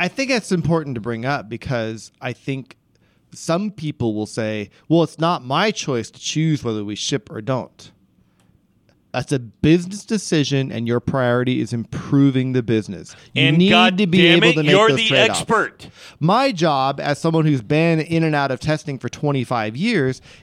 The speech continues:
Speaker 1: is to help, uh, an entire organization balance velocity and quality. Sometimes I slow 'em down.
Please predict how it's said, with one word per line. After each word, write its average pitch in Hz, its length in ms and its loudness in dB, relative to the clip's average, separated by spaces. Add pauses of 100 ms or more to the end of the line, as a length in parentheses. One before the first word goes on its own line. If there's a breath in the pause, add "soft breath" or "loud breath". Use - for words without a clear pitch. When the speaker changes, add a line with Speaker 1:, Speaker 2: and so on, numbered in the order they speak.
Speaker 1:
is 139 140 -2
to 147 100 -2
help, 147 400 0
uh, 127 300 -2
an 147 80 -10
entire 170 400 -2
organization 139 600 -2
balance 131 480 -2
velocity 123 640 -4
and 139 120 -8
quality. 101 460 -6 (200 soft breath)
Sometimes 131 540 -4
I 139 60 0
slow 135 300 0
'em 131 80 -2
down. 175 320 0